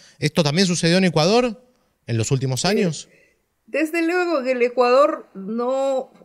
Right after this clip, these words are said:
Speaker 2: no se notó, digamos, esta ausencia prácticamente de la posibilidad del Banco Central de alguna política monetaria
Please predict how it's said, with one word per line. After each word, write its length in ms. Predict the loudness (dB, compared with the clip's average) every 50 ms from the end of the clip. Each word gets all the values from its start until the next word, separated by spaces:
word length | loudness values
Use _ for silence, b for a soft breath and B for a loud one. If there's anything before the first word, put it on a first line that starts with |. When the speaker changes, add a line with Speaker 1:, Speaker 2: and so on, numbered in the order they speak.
| _ _ _
Speaker 2:
no 160 | -4 -4 -4
se 180 | -2 0 -2 0
notó, 760 | 0 -2 -4 -4 -4 -2 0 2 2 2 0 -2 -4 -12 -10
digamos, 420 | -8 -6 -6 -6 -4 -4 -4 -4 -2
esta 360 | -4 -4 -6 -6 -6 -4 -4
ausencia 800 | -4 -4 -4 -4 -4 -4 -6 -6 -6 -6 -6 -4 -4 -4 -4 -2
prácticamente 800 | -4 -4 -4 -4 -10 -8 -6 -6 -4 -4 -6 -6 -4 -2 -4 -2
de 100 | -2 -4
la 180 | -4 -6 -6 -6
posibilidad 580 | -8 -8 -8 -6 -8 -8 -6 -4 -4 -4 -2 -2
del 120 | -2 -2
Banco 280 | -2 -4 -4 -4 -6 -8
Central 420 | -8 -8 -8 -6 -4 -2 -2 -2
de 100 | -2 -2
alguna 340 | -4 -4 -6 -6 -6 -8 -6
política 420 | -6 -8 -8 -8 -10 -14 -10 -8 -6
monetaria 640 | -6 -6 -6 -6 -6 -4 -2 -2 -2 -2 -4 -6